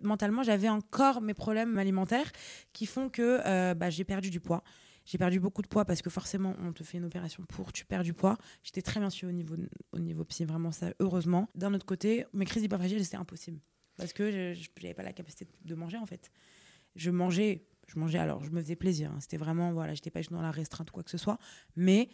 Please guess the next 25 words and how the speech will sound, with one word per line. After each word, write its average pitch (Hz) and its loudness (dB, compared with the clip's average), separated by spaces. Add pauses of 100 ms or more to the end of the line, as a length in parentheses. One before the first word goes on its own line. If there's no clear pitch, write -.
(260)
je 175 -4
ne 180 -2
pouvais 185 2
pas 202 2
faire 208 0
de 190 -2
crise 196 -8
d'hyperphagie. 185 -6
Donc 175 -2 (120)
quand 254 -2
j'avais 175 -6
des 180 -4
moments 202 -2
où 165 -4
j'étais 156 -6
pas 175 -6
bien, 208 -2 (480)
je, - -8 (200)
je - -8
passais 196 -6
pas 226 0
par 202 -2
hyperphagie 196 -4
et - -2
scarification. 175 -8